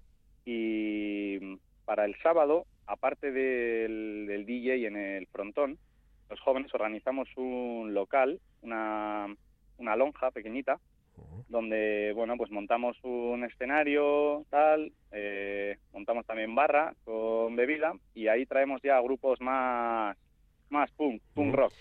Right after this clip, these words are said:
Speaker 2: El chamizo, es lo que llamáis el chamizo
Speaker 1: Sí,
Speaker 2: vosotros, ¿no? El
Speaker 1: eso es,
Speaker 2: chamizo
Speaker 1: el
Speaker 2: del pueblo,
Speaker 1: chamizo.
Speaker 2: vale, digo, para todo el mundo, bien.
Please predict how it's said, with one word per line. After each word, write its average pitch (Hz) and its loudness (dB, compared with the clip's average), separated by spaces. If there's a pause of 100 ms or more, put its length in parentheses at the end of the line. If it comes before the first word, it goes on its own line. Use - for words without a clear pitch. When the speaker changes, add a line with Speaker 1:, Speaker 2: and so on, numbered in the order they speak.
(300)
Speaker 2:
El 101 -12
chamizo, 123 2
es - -4
lo 127 0
que 123 -2
llamáis 127 2
el 131 0
chamizo 120 0
Speaker 1:
Sí, 101 -2
Speaker 2:
vosotros, 107 2
¿no? 135 6
El 131 6
Speaker 1:
eso 110 4
es, 131 6
Speaker 2:
chamizo 139 6
Speaker 1:
el 131 8
Speaker 2:
del 120 6
pueblo, 92 2
Speaker 1:
chamizo. - 0
Speaker 2:
vale, 104 -2
digo, 104 0
para 101 2
todo 123 2
el 110 0
mundo, 87 -4
bien. 98 0